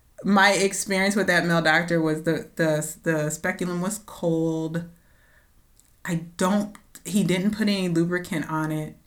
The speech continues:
It was a, it was a very uncomfortable process. He, and the, the actual swabbing hurt.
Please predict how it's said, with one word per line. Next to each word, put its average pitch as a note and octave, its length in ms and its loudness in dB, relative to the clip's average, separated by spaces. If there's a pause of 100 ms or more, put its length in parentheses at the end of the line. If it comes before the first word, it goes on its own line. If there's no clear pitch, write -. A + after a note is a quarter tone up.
(260)
It G3 160 -2
was F#3 180 2
a, E3+ 260 0
it G3+ 100 -2
was G3 200 0
a E3+ 140 2
very E3 640 2 (320)
uncomfortable E3 1080 -4 (600)
process. - 640 -4
He, G3 320 0 (600)
and G3 200 4
the, E3+ 360 2
the F3+ 140 2
actual F3+ 760 2
swabbing E3+ 840 0
hurt. E3+ 480 -4